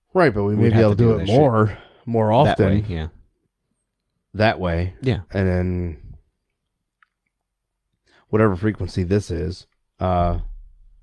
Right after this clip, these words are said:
Speaker 1: could continue.
Speaker 2: Mm-hmm.
Speaker 1: Then I get to hang out with my friend more.
Speaker 2: Word. Word.
Speaker 1: So,
Speaker 2: But
Speaker 1: I'd like that.
Speaker 2: me too.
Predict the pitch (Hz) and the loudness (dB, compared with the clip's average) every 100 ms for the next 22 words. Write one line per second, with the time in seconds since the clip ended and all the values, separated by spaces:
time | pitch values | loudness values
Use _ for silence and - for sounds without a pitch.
0 | _ _ _ - 90 127 120 80 - _ | _ _ _ -12 -6 -2 -2 -6 -16 _
1 | _ _ _ - 107 98 101 107 _ _ | _ _ _ -4 0 2 0 -4 _ _
2 | _ _ _ _ _ _ _ _ _ _ | _ _ _ _ _ _ _ _ _ _
3 | _ _ _ _ _ _ _ _ _ _ | _ _ _ _ _ _ _ _ _ _
4 | _ 92 120 120 113 101 98 82 87 87 | _ -10 -2 0 0 -2 -6 -8 -8 -8
5 | 80 82 78 90 85 85 82 _ _ _ | -8 -10 -8 -8 -6 -8 -10 _ _ _
6 | _ - 76 71 - _ _ _ _ _ | _ -14 -12 -12 -20 _ _ _ _ _
7 | _ _ _ _ _ _ _ _ - 71 | _ _ _ _ _ _ _ _ -14 -10
8 | 92 85 - _ _ _ _ _ - - | -10 -12 -16 _ _ _ _ _ -20 -20
9 | - - _ _ _ - 80 - _ 101 | -20 -20 _ _ _ -8 -6 -8 _ -2
10 | 98 90 - 82 73 _ _ _ - 190 | 0 -2 -4 -10 -10 _ _ _ -4 -2
11 | - 76 | -2 -8